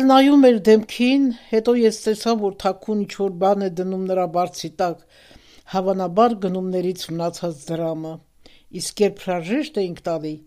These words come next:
բավականաչափ չոր, որպեսզի հանկարծ սենտիմենտալ չերևա ու որպեսզի կարողանա թաքցնել անասելի հուզմունքը, Հասմիկի մորն ասաց.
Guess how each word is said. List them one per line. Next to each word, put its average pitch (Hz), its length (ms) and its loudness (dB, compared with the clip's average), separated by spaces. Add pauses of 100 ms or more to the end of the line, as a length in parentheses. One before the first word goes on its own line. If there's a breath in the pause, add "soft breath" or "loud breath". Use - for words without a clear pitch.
(380 soft breath)
բավականաչափ 196 1000 0
չոր, 196 480 0 (360 soft breath)
որպեսզի 202 520 0
հանկարծ 190 520 -2
սենտիմենտալ 214 880 0
չերևա 202 540 -2 (500 loud breath)
ու 254 160 -4
որպեսզի 254 480 2
կարողանա 233 600 4
թաքցնել 233 720 0
անասելի 220 640 0
հուզմունքը, 233 680 -2 (580 soft breath)
Հասմիկի 190 560 -8
մորն 175 380 -6
ասաց. 160 460 -10